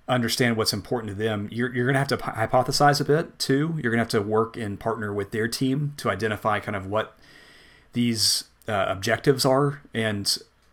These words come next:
um, so what I try to do early on is identify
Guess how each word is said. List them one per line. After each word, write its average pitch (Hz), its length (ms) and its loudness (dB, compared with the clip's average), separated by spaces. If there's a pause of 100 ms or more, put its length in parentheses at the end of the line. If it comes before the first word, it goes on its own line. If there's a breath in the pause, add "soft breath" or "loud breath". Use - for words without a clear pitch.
(160)
um, 98 460 -4
so - 140 0
what 117 140 2
I 113 60 6
try 143 240 4
to 147 80 4
do 110 240 -2
early 104 260 0
on 101 500 0
is 98 240 -6
identify 101 760 -2